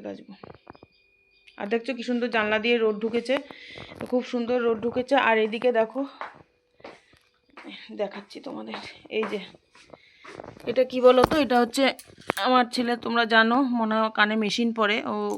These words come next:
একটু সমস্যা আছে, কানে একটু কম শুনতে পায় বলে, তো সেই জন্য এটা হচ্ছে মেশিনের, মানে এটা হচ্ছে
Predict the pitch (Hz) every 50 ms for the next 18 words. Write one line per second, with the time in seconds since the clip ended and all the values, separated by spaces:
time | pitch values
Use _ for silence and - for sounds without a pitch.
0 | - _ _ - _ - 214 - - 208 - 226 208 202 196 - 220 208 202 196
1 | 214 202 196 202 208 196 - 220 220 202 196 196 185 - 220 208 190 208 196 202
2 | 196 196 190 196 214 - - - - - - _ - _ _ _ _ _ _ _
3 | _ _ - - 175 - 208 208 208 190 208 208 214 220 247 254 226 220 220 220
4 | 214 214 208 - 254 247 226 214 196 - 220 220 226 247 294 311 - - 214 208
5 | 208 202 202 196 190 208 208 233 233 233 -